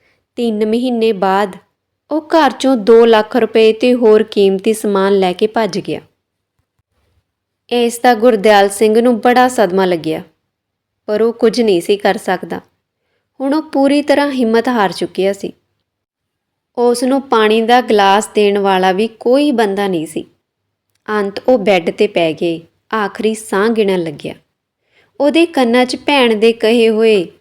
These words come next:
ਗਲਤ ਸ਼ਬਦ ਇਸ ਸਮੇਂ ਗੂੰਜ ਰਹੇ ਸਨ। "ਤੂੰ ਆਪਣੇ ਪੈਸੇ ਸੰਭਾਲ ਕੇ ਰੱਖੀਂ,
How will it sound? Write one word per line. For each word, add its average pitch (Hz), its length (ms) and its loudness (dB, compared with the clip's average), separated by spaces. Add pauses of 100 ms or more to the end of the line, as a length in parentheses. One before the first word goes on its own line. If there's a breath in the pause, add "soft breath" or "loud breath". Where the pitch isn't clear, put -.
(160)
ਗਲਤ 220 300 0
ਸ਼ਬਦ 196 520 -2 (320)
ਇਸ 254 440 -4 (160)
ਸਮੇਂ 214 360 -2
ਗੂੰਜ 190 380 2
ਰਹੇ 170 220 -2
ਸਨ। 180 260 -10 (680)
"ਤੂੰ 226 200 0
ਆਪਣੇ 208 360 -2
ਪੈਸੇ 196 540 0
ਸੰਭਾਲ 233 480 -2
ਕੇ 185 180 -6
ਰੱਖੀਂ, 202 420 -6